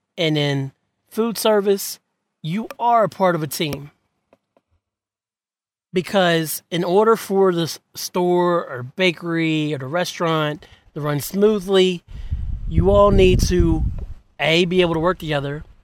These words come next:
B, be able to stand each other, which I guess goes into <laughs> one, in the A, and then C, communicate.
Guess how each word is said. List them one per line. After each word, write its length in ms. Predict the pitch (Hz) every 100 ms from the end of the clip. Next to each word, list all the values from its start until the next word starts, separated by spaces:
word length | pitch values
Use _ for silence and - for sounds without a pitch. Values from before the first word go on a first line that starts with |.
| - - - - - - - - - - - - - - -
B, 440 | 196 226 185 190 -
be 120 | 175
able 160 | 185 175
to 60 | -
stand 260 | 208 233
each 140 | 175 151
other, 280 | 131 151 - - - - - - - -
which 200 | 160 151
I 60 |
guess 200 | 151 185
goes 180 | - 151
into 140 | - -
<laughs> 80 | 220
one, 300 | 185 185 196 - - - - -
in 160 | 170 165
the 80 |
A, 320 | 165 147 151 - - -
and 120 | 175
then 140 | 175
C, 560 | 165 - 262 233 208 220 - - - - - - - - - - -
communicate. 640 | - 226 233 160 139 135